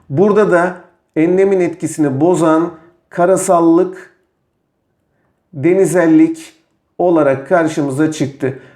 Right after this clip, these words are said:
Karasallık, denizellik. Dedim ki enlem etkisini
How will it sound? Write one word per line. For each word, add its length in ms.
Karasallık, 840
denizellik. 1000
Dedim 340
ki 460
enlem 680
etkisini 1000